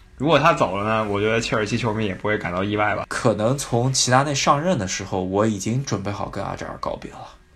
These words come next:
Speaker 2: 只是说起码要把阿扎尔卖个好价钱吧，要对得起他现在本赛季这么超神的表现吧，
Speaker 1: 嗯。
Speaker 2: 起码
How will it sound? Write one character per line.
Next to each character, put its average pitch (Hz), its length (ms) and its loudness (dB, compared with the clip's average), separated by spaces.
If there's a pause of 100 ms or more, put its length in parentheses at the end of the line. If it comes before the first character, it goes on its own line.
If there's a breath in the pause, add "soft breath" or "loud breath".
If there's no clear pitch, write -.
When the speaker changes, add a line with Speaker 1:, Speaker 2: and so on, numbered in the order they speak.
Speaker 2:
只 101 160 -2
是 120 200 0
说 113 460 6
起 - 160 -2
码 107 160 4
要 107 180 6
把 - 120 2
阿 110 220 4
扎 113 140 4
尔 110 460 4
卖 123 160 6
个 107 80 0
好 - 160 -6
价 127 240 4
钱 - 240 -4
吧， - 60 -18 (160)
要 113 140 2
对 160 260 4
得 101 80 2
起 - 260 2
他 110 240 6
现 110 260 4
在 101 240 4 (420 loud breath)
本 101 140 6
赛 107 200 4
季 104 100 -2
这 110 100 2
么 98 120 -2
超 107 260 4
神 95 220 -2
的 92 100 -2 (160)
表 113 180 -4
现 110 300 2
吧， - 80 -14
Speaker 1:
嗯。 - 60 -12
Speaker 2:
起 - 180 0
码 64 100 -12